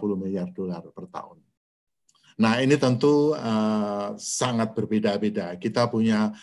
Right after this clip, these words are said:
lembaga organisasi yang bisa spendingnya dua sampai tiga miliar dolar per tahun gitu ya. Ada lembaga yang mungkin hanya sekian juta, bahkan ratusan ribu saja gitu.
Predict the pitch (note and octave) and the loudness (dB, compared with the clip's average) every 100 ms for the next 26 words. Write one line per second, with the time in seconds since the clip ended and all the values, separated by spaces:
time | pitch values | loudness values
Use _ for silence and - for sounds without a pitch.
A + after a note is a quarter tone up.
0 | - - G#2+ G2+ G#2 G#2 G#2 G2+ B2 G#2+ | -14 -2 2 2 2 2 0 0 -2 -2
1 | G#2+ G#2 G#2+ C3 C3+ A#2+ A2 G#2 G#2+ G#2+ | 0 0 0 0 -2 0 0 0 -4 -4
2 | G#2 - G#2+ G2+ G2+ A2 A#2+ A#2 _ - | -4 -2 -2 0 0 0 0 -6 _ -4
3 | G#2+ G#2+ G#2+ G#2 G2+ - A2 G#2+ G#2 G2 | 2 2 2 -2 -4 -2 -2 0 -2 -2
4 | G2+ G#2+ A2 G#2+ G2+ G2+ G#2 G2 G2+ F#2 | -2 0 2 4 2 0 -4 -4 -4 -8
5 | G2 F#2+ G2 F#2 F2+ - - - _ _ | -8 -6 -6 -10 -18 -20 -20 -20 _ _
6 | _ _ - A2 A2 G#2 G2 G2 A2+ A2 | _ _ -10 -2 2 2 2 0 2 2
7 | G2+ A2 G#2 G2 G2 - G#2 G2 F#2+ F#2 | 0 -2 -2 -2 -6 -4 -4 -4 -4 -6
8 | G2 G2 F#2 F2+ G2 F#2 F#2 - F#2+ F2+ | -6 -6 -8 -8 -8 -8 -10 -10 -10 -10
9 | F#2 F#2 F2 F2+ - E2+ _ _ | -14 -18 -20 -18 -18 -20 _ _